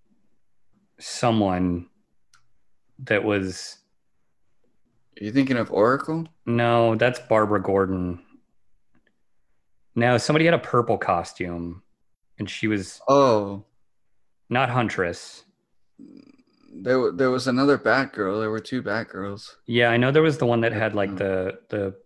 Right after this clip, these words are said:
Speaker 1: stitched up suit and then the, you know,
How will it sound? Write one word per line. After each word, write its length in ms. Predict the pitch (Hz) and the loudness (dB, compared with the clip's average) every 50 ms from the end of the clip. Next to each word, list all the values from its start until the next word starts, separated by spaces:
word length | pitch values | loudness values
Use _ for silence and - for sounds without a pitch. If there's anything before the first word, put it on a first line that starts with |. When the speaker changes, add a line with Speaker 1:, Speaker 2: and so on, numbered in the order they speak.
| _ _ _ _ - | _ _ _ _ -18
Speaker 1:
stitched 540 | - - - - - 123 120 117 - - | -16 -16 -16 -6 -4 -4 -4 -4 -2 -2
up 200 | 113 107 107 - | 0 0 0 -2
suit 480 | - - - - 107 98 95 95 98 - - | -8 -12 -8 -4 -4 -2 -2 -4 -6 -8 -6
and 140 | 107 101 101 | -6 -4 -4
then 120 | 98 98 | -4 -4
the, 220 | 95 95 92 90 - - - _ _ _ _ _ _ _ - - - _ _ _ _ _ _ _ _ - 339 - _ _ | -4 -4 -6 -6 -8 -12 -18 _ _ _ _ _ _ _ -20 -20 -20 _ _ _ _ _ _ _ _ -20 -20 -20 _ _
you 140 | 117 104 95 | -4 -2 -2
know, 220 | 92 87 92 123 | -2 -4 -6 -10